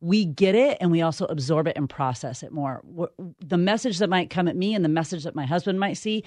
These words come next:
we could absorb and process, pro-, process that completely differently. Females just do.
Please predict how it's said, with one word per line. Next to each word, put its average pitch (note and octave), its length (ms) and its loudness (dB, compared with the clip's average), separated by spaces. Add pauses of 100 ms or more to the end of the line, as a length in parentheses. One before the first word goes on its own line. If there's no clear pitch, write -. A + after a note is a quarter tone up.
(280)
we F#3+ 120 0
could F3+ 140 2
absorb D#3+ 320 0
and D#3+ 120 0
process, D3+ 460 0 (200)
pro-, F#3+ 240 2
process F3 400 0
that D#3+ 180 0
completely E3 480 0
differently. F#3 480 2
Females E3+ 420 0
just C#3+ 300 -6
do. D#3 300 -2